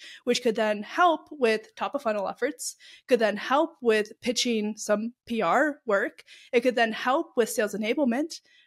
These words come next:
with their cadences or their outreaches. It could also help with customer success for upselling and cross-selling. So if somebody is at, at a core, and it doesn't have to be marketing, it could be product, it could be customer success, but the point is somebody has to then think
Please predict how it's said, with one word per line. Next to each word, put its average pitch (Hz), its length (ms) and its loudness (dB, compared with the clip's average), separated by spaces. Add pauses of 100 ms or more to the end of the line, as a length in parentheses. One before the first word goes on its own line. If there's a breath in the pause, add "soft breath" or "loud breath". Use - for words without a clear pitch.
with 214 140 6
their 202 340 0
cadences 233 600 0
or 202 80 -2
their 202 160 -4
outreaches. 240 640 -4 (460 soft breath)
It 262 80 2
could 277 120 -2
also 247 240 -2
help 269 240 0
with 302 140 -8
customer 226 240 -6
success 247 400 -4
for - 100 0
upselling 214 360 -2
and 202 100 -6
cross-selling. 226 640 -2 (500 soft breath)
So 226 720 0 (120)
if 247 160 4
somebody 330 440 -2
is 330 120 -2
at, 240 260 0
at 233 340 0
a 214 40 0
core, 233 380 2
and 254 180 0
it 302 280 -2
doesn't 330 260 2
have 320 160 0
to 320 80 -10
be 294 100 -2
marketing, 208 560 -4
it 226 140 -4
could 240 160 4
be 294 100 0
product, 214 460 -4
it 226 100 -4
could 233 140 0
be 277 100 2
customer 262 320 0
success, 190 460 -2
but 220 160 -6
the 226 80 -2
point 320 340 4
is 208 340 -6
somebody 320 580 0
has 247 320 -2
to 240 280 -6
then 226 360 -2 (140)
think 339 220 0